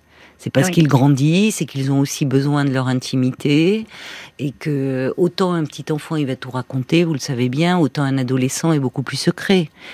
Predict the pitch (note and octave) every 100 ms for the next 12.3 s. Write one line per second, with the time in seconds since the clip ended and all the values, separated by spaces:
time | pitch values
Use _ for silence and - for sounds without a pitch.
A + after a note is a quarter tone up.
0 | - D#3+ - E3 D#3 - - - - C#3
1 | - - - B2+ - F3 F3+ G3 G3 F#3
2 | F3+ D#3+ C#3+ C#3+ C#3+ C#3 C#3 C3+ - -
3 | - D3 D3+ F3 F3 D#3+ D3 D#3 D3 D#3
4 | D3+ D#3 D3+ D3+ E3+ F3+ - F#3 F#3 -
5 | G3 F3+ - F3+ - F3+ E3 E3 - D#3+
6 | F#3 F#3 F3+ G#3 G3+ A1+ - - - -
7 | - _ E3 - F#3+ D#3+ - C#3+ - -
8 | D3+ C#3+ - _ _ _ _ _ _ _
9 | _ _ - _ _ _ - - - D#3
10 | D3+ - D3+ - D#3+ - G3 G#3 D3 -
11 | D3+ C#3 D3 - C3+ C3+ - E3 F#3+ E3+
12 | C#4 D#3+